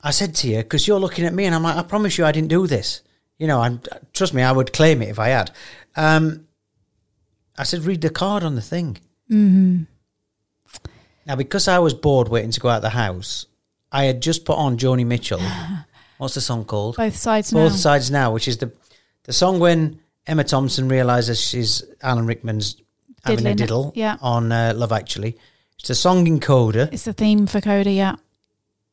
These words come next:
Speaker 1: It's in extras at the end. <laughs>
Speaker 2: Oh
Speaker 1: Not
Speaker 2: my
Speaker 1: extras, what's
Speaker 2: gosh.
Speaker 1: it called?
Speaker 2: Yes, uh, uh, uh,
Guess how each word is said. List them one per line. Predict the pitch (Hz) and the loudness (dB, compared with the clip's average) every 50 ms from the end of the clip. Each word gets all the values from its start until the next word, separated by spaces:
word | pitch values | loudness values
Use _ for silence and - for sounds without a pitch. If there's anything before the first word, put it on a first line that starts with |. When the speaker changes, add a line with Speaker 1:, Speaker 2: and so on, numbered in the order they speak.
| _ _ | _ _
Speaker 1:
It's | - 147 127 - - | -6 -4 -2 0 0
in | 151 143 139 135 131 131 131 - _ _ _ _ _ _ _ _ _ _ | 2 2 2 2 0 -2 -6 -10 _ _ _ _ _ _ _ _ _ _
extras | - 180 170 - - - - - 135 123 117 | 0 0 0 0 -2 -4 -2 -2 0 0 0
at | 123 120 120 | -2 -2 -4
the | 120 120 120 | -4 -4 -4
end. | 147 160 156 139 - - - - | -4 -4 -2 -4 -4 -4 -8 -12
<laughs> | - - | -6 -2
Speaker 2:
Oh | 233 | 2
Speaker 1:
Not | 226 226 226 | 2 4 4
Speaker 2:
my | 226 | 4
Speaker 1:
extras, | 220 214 170 220 | 4 2 2 4
what's | 214 208 190 - | 4 4 4 4
Speaker 2:
gosh. | 180 170 | 2 2
Speaker 1:
it | - | 4
called? | 160 156 170 180 240 | 4 4 4 4 2
Speaker 2:
Yes, | 240 262 269 - - - | 2 0 0 -2 -4 0
uh, | - 269 262 262 254 247 247 247 - - | 2 4 4 6 6 4 2 2 2 0
uh, | |
uh, | 262 247 | 0 0